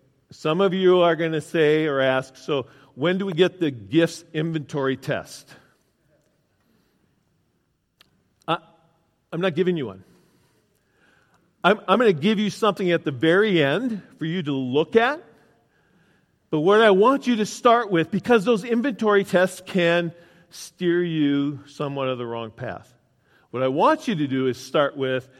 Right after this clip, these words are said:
asking God, surrendering your life to Him, and then begin to ask those that know you and be in community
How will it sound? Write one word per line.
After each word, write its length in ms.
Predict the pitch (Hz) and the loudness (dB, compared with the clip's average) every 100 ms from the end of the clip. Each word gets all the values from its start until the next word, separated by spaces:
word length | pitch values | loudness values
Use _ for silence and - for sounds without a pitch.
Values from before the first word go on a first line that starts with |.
| _ | _
asking 440 | 104 120 - 208 202 | -8 -8 -8 -10 -2
God, 440 | 156 117 123 202 - _ _ _ _ _ _ _ _ _ _ _ _ _ | 0 0 -2 -4 -14 _ _ _ _ _ _ _ _ _ _ _ _ _
surrendering 840 | - - 113 113 139 156 185 196 | -18 -12 -8 -4 -2 0 -2 -2
your 140 | 196 | -2
life 280 | 175 165 170 | -2 -2 -4
to 160 | - 185 | -6 -6
Him, 420 | 139 113 110 147 - _ _ _ _ _ _ _ _ _ _ _ | -6 -8 -10 -12 -16 _ _ _ _ _ _ _ _ _ _ _
and 100 | 139 | -4
then 200 | 147 143 | 0 -2
begin 420 | 123 135 120 160 180 | -2 -4 2 2 2
to 180 | 202 | -2
ask 380 | 160 151 151 - | 0 0 0 -4
those 300 | 139 147 147 | -2 0 0
that 200 | 135 131 | -2 -4
know 360 | 135 139 156 175 | -6 -4 -2 -2
you 640 | 160 107 104 104 113 160 - _ _ _ _ _ | -4 -8 -10 -10 -10 -12 -16 _ _ _ _ _
and 200 | 127 127 | -10 -6
be 160 | 151 175 | -4 -4
in 60 | 170 | -4
community 840 | 165 156 165 170 120 107 113 | -8 -6 -4 -4 -6 -6 -8